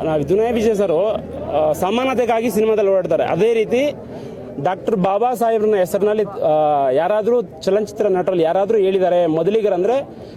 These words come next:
ನನಗೆ, ನನ್ನ ಪ್ರಕಾರ ದುನಿಯಾ ವಿಜಯ್ ಸರು ಅವ್ರು ಎಲ್ಲೇ ಮಾತಾಡಿದ್ರು ಕೂಡ ಬಾಬಾ ಸಾಹೇಬ್ರನ್ನ ಅಷ್ಟೇ ಇಷ್ಟಪಡ್ತಾರೆ, ಅವರ, ಆ, ಸಿದ್ಧಾಂತಗಳನ್ನ ಫಾಲೋ ಮಾಡ್ತಾರೆ. ಹಾಗಾಗಿ, ಆ, ಸಮಾನತೆ, ಸಮಾನತೆ ಅಂತಾರೆ, ಎಲ್ಲರೂ ಒಂದೇ ರೀತಿ ಇರಬೇಕು ಅಂತ ನಾನು ಕೂಡ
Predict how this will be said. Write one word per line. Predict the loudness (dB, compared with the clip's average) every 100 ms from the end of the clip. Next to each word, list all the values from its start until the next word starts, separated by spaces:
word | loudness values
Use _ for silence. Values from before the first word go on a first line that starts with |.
| -14 -4
ನನಗೆ, | 0 2 2
ನನ್ನ | 2 0
ಪ್ರಕಾರ | 0 -2 0 0 2
ದುನಿಯಾ | 2 0
ವಿಜಯ್ | 0 0 0
ಸರು | 0 0 -4 -12 -16 -12 -4
ಅವ್ರು | 0
ಎಲ್ಲೇ | 2 2 2 0 -4
ಮಾತಾಡಿದ್ರು | -4 0 0 0 0
ಕೂಡ | 0 0
ಬಾಬಾ | 0 0 0
ಸಾಹೇಬ್ರನ್ನ | 0 0 2 0 0 0
ಅಷ್ಟೇ | 0 0
ಇಷ್ಟಪಡ್ತಾರೆ, | 0 0 0 0 0 0
ಅವರ, | 0 0 0 -2 -6 -14 -12 -4
ಆ, | 0 2 2 0 0 0
ಸಿದ್ಧಾಂತಗಳನ್ನ | 0 -2 0 0 0 2 2 0
ಫಾಲೋ | 0 0 0
ಮಾಡ್ತಾರೆ. | 0 -2 0
ಹಾಗಾಗಿ, | 0 0 0 0 0 -2 -2 -10 -12 -12 -4
ಆ, | 0 0 0
ಸಮಾನತೆ, | 0 0 0 0 0
ಸಮಾನತೆ | 0 0 0 0 0
ಅಂತಾರೆ, | 2 2
ಎಲ್ಲರೂ | 2 2
ಒಂದೇ | 2 4
ರೀತಿ | 2 2
ಇರಬೇಕು | 2 2 0
ಅಂತ | 0
ನಾನು | 0 2 0 0
ಕೂಡ | 0